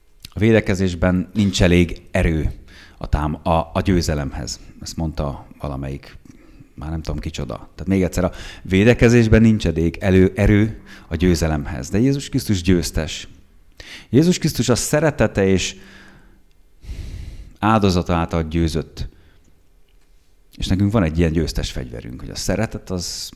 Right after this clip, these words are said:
minden erőn, hatalmon Jézus Krisztusban túlmutat. Tehát kell egy kilépés legyen az életünkben, kell egy,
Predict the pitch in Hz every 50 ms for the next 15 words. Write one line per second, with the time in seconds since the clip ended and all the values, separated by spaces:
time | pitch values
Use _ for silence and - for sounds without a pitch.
0 | - _ - 101 101 95 87 82 76 69 67 67 65 62 - - - _ _ -
1 | 101 95 90 87 82 78 76 82 90 - - 80 78 80 76 78 76 - - 85
2 | 87 90 80 76 73 - - 78 - - 85 78 76 - 92 90 85 82 - -
3 | - - - - - - - - - - - - - - 90 92 87 85 82 80
4 | - 65 - - - - - - - - - - - 110 113 117 113 - - -
5 | - 175 170 156 143 117 - - - 117 101 95 87 82 - - 78 76 73 -
6 | 92 85 85 82 82 76 82 92 90 87 85 - 98 95 98 95 - - 156 165
7 | 160 143 117 92 -